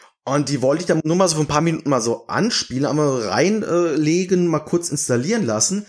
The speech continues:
Und da hat er wirklich rumgezickt.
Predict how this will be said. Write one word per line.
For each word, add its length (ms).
Und 440
da 260
hat 140
er 140
wirklich 280
rumgezickt. 760